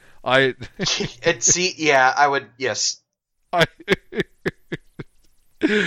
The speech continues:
Speaker 1: like, I'm like, one for covert, sure. You happily play a card, really, that's like, one,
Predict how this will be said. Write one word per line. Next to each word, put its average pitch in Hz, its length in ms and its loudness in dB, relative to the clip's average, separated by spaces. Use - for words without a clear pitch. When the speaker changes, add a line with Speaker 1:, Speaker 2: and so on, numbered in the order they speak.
Speaker 1:
like, 165 180 4
I'm 202 140 4
like, 180 240 4
one 170 320 2
for 180 160 -2
covert, 160 460 4
sure. 127 480 4
You 160 180 -4
happily 185 480 0
play 160 280 4
a 147 80 6
card, 135 520 4
really, 127 300 6
that's 117 220 0
like, 117 260 6
one, 139 500 4